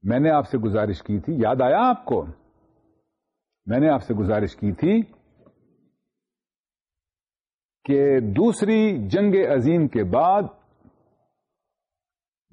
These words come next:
بنی نوع انسان کے پاس اتنی زیادہ ایڈوانسڈ انڈسٹریل بیس آ گیا تھا کہ اس میں نئی سے نئی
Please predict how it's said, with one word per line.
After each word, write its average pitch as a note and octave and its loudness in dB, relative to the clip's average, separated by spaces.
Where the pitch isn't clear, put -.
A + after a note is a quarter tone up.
بنی G3+ 2
نوع G#3 2
انسان D3 2
کے A#2 0
پاس D#3+ 0
اتنی G3+ 2
زیادہ E3 0
ایڈوانسڈ D3 0
انڈسٹریل F3+ 0
بیس A#3 0
آ C3 2
گیا G2 -2
تھا F3 2
کہ D3 0
اس - -4
میں G#3 0
نئی A#2 2
سے D#3+ 2
نئی E3 2